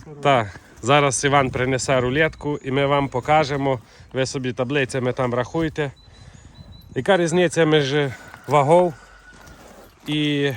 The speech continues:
Speaker 2: р-, різниця між рулеткою? Яка різниця,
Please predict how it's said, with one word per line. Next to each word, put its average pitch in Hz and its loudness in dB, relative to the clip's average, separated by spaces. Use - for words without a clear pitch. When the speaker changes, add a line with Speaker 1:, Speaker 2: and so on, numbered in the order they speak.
Speaker 2:
р-, 131 -2
різниця 143 0
між 127 2
рулеткою? 127 -2
Яка 135 2
різниця, 131 0